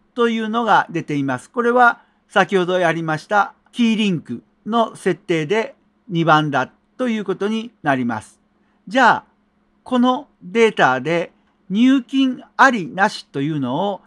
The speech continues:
いちいち入れる。めんどくさいですね。そういう時はどうしたらいいんでしょうか。これで、はい。歯車マークからテーブルの管理ができます。月管理の方です。この入金とか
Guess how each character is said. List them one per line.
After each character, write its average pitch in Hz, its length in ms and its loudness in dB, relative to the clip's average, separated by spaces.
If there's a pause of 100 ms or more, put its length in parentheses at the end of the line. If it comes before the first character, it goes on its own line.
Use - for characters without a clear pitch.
(140)
い 196 140 -8
ち 262 260 -2
い 147 60 -8
ち 247 340 -8 (100)
入 208 100 -4
れ 208 160 4
る。 190 220 -2 (160)
め 220 160 0
ん 208 40 0
ど 208 120 2
く - 60 -12
さ 160 180 2
い 127 60 -2
で 120 80 -6
す 147 140 -12
ね。 180 260 -6 (220)
そ 233 260 2
う 233 40 -2
い 233 60 -2
う 220 60 -8
時 185 300 -2
は 190 280 2 (120)
ど 196 200 0
う 196 60 0
し - 60 -12
た 185 120 2
ら 175 220 2 (100)
い 170 140 -4
い - 20 -2
ん 156 80 -4
で 139 100 -2
し - 100 -12
ょ 127 80 -4
う 104 40 -10
か。 - 200 -10 (340)
こ 208 100 -2
れ 214 120 0
で、 233 300 0 (880)
は 175 140 -2
い。 160 120 -6 (260)
歯 180 220 -2
車 202 360 0
マ 247 200 4
ー 208 60 2
ク - 160 -12
か 143 160 -4
ら 165 420 0
テ 262 180 0
ー 240 40 -2
ブ 247 120 -6
ル 247 140 0
の 240 160 0
管 151 320 -2
理 143 100 -6
が 233 140 -2
で 185 120 -4
き 170 120 -12
ま 135 200 -4
す。 - 200 -20 (120)
月 - 360 -8
管 233 280 0
理 143 120 -4
の 131 120 -4
方 127 240 -8
で 107 140 -12
す。 - 260 -20 (100)
こ 247 140 0
の 262 300 0 (160)
入 262 340 2
金 254 380 -4 (380)
と 180 100 -2
か 151 240 -2